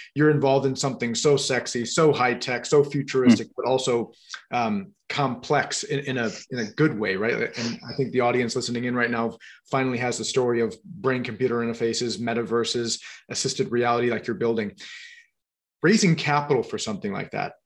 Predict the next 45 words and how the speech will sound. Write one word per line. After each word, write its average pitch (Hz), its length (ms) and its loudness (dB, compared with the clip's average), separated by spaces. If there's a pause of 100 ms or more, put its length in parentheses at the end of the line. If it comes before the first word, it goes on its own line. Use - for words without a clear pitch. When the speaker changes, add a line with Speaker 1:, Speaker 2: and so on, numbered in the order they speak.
(520)
Speaker 1:
Here - 280 2
we 151 140 6
are 131 160 4
finally 131 320 0
at 120 100 -2
this 110 140 -4
conversation. 113 720 0 (440)
Um, 127 300 -4 (580)
how, 180 380 0 (400)
how - 240 0
do 233 80 4
you 226 100 8
do 165 220 4
that, 98 300 0
especially 165 400 2
with 147 200 2
the 135 100 -2
convergence 135 640 0
of 117 120 -2
these, 117 400 -4 (400)
of 98 200 -10
these, 110 440 -2
uh, - 220 -10
industries, 135 580 0
right? 131 200 2
So 131 80 0
you, 123 200 -4
you 123 120 -8
mentioned 135 420 -2
that 120 160 -2
you 123 120 2
already 127 160 4
have 123 80 0
a 113 60 -2
partnership 127 480 -4
with 120 200 -4 (260)
Amazon 131 420 0
Alexa, 123 440 -2
right? 127 260 -2
It's - 200 -8
not 135 200 -2
your 127 140 -2
classical 131 760 0
medical 117 540 0
device 107 560 -2